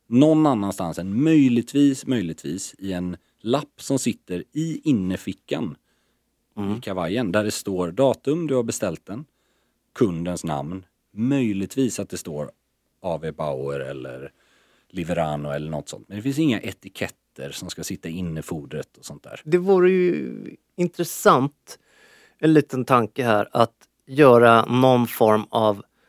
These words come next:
Speaker 2: undersökning hos Stockholms,
Speaker 1: Mm.
Speaker 2: säg, tre mest välrenommerade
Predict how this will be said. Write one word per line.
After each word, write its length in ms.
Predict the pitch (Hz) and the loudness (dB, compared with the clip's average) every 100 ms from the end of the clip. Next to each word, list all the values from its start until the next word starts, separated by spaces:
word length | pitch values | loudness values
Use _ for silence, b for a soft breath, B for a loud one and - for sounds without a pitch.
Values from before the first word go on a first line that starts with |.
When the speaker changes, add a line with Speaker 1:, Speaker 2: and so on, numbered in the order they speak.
| _ _ _ _ | _ _ _ _
Speaker 2:
undersökning 960 | 156 135 120 113 147 143 - 123 110 107 | 4 6 6 4 6 4 2 -2 0 0
hos 540 | 98 107 - - - - - | 2 2 2 -6 -8 -8 -8
Stockholms, 1120 | - - 123 _ 117 117 107 - - - - - | -2 2 2 _ 0 0 -2 -8 -16 -16 -18 -14
Speaker 1:
Mm. 180 | 90 285 _ _ | -10 -10 _ _
Speaker 2:
säg, 400 | - 123 113 101 - _ _ - | -2 2 4 2 -2 _ _ 2
tre 480 | 170 165 160 156 147 - _ _ _ _ _ _ _ _ _ _ _ _ - - 50 50 | 4 4 4 4 2 -6 _ _ _ _ _ _ _ _ _ _ _ _ -20 -20 -20 -2
mest 720 | 143 147 135 - - - - | 4 4 4 0 -6 -10 -20
välrenommerade 1400 | - 120 131 120 117 117 113 117 110 110 110 104 110 104 | -2 6 8 8 6 4 4 4 4 6 6 6 4 2